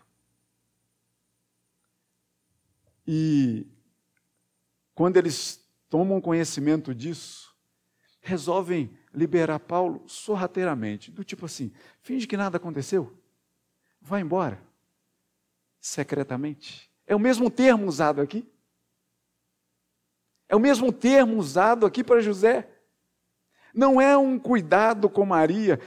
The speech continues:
deixando-a secretamente, vamos lá, a gente caminha junto, tô contigo. Não,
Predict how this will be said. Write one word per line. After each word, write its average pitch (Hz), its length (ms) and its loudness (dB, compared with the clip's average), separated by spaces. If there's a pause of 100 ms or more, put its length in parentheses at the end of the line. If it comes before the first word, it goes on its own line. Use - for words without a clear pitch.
(100)
deixando-a 185 500 0
secretamente, 185 840 -4 (160)
vamos 185 300 -2
lá, 175 160 -4
a 165 60 -6
gente 180 220 -12
caminha 175 360 -8
junto, 170 300 -10 (200)
tô 196 120 2
contigo. 196 440 -8
Não, 240 480 4